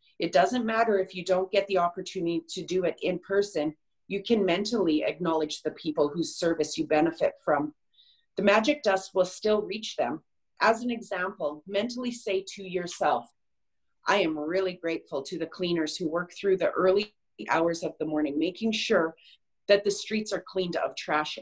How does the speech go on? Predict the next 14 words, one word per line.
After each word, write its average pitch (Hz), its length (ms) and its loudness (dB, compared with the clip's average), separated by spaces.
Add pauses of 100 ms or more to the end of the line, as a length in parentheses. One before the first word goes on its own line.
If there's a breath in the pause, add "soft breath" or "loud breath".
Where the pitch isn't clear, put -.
every 185 300 -4
day. 151 380 -2 (400 loud breath)
I've 190 180 4
never 254 320 2
really 233 280 2
thought 262 260 0
about 160 240 -2
how 202 180 -2
grateful 220 540 -2
I 165 80 0
am 196 260 -2
for 196 260 -2
that 175 280 -4
service, - 640 -6